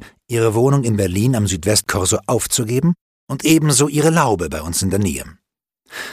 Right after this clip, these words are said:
Sie und Onkel Hans hatten ein Haus in Lindow in der Mark gekauft, am Gudlacksee gelegen, da wollten sie hinziehen. Ausgelöst worden war der Entschluss durch ein unangenehmes Erlebnis,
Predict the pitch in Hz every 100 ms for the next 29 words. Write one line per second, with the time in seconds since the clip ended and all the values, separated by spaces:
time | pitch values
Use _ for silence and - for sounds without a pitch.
0 | - 110 156 208 135 131 110 110 127 156
1 | - - - 131 104 120 151 - 95 92
2 | 117 135 117 113 107 98 95 95 104 -
3 | - 95 - 78 - - - _ _ _
4 | - 113 107 120 127 98 - - 101 87
5 | 87 95 90 - - _ - 85 80 87
6 | 78 64 - - 71 76 _ _ _ _
7 | _ _ - - - - _ - 151 -
8 | - 160 165 - 135 147 151 127 123 120
9 | 113 - 160 - 127 123 120 160 170 123
10 | 107 107 104 110 117 120 98 107 -